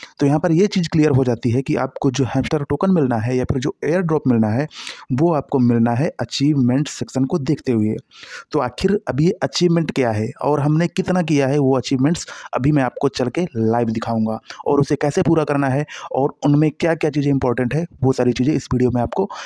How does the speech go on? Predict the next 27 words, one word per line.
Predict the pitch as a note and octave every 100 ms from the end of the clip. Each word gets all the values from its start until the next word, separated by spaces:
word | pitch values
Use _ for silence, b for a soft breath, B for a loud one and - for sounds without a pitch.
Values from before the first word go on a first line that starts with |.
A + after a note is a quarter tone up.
| B
मिलने | B2+ D3+ F3+
वाली | E3+ D#3+
है। | D#3+
तो | D3+ D3+
गाइस, | E3+ -
अभी | D#3
हम | G3
आ | -
चुके | C#3+ D3 D3+
हैं | C#3+ E3
हैमस्टर | C3+ B2+ - C3+
कॉम्बैट | B2+ B2 B2 -
के |
अकाउंट | - A#2+ - A#2 A2+
पर, | A#2+ A2+
जो | G#2+ C3+
कि | C3
यहाँ | C3 B2
पर | C#3
आपका | A#2 -
सारा | - B2
कुछ | B2 D#3+ -
टास्क | A#2+ -
वगैरह | A#2+ A#2 A2
दिखाई | A2+ -
देता | D3+ C3+ A#2
है। | D#3